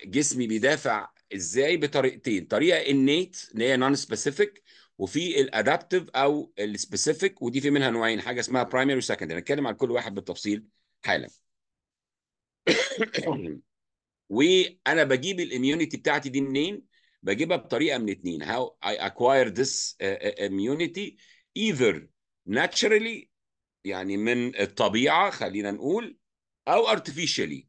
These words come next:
ال-، ال-، ال-، الانسان هو اللي عامل ال-، ال-، ال-، الواي اللي اكتيفيت بيها الاميون ريسبونس. تاني حاجه برضو، تاني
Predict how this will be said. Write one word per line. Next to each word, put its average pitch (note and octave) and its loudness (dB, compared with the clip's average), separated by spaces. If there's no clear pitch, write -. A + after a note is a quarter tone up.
ال-، A2+ -18
ال-، A#2+ -10
ال-، A2+ -12
الانسان A#2 -2
هو D3+ 2
اللي B2+ 0
عامل C3+ 2
ال-، F#2+ -8
ال-، F#2 -8
ال-، F#2 -8
الواي D3+ 2
اللي A2 -4
اكتيفيت C3 -2
بيها E3+ 0
الاميون A#2+ -4
ريسبونس. - -12
تاني G3 4
حاجه F#3+ 0
برضو، F3+ 2
تاني F3 0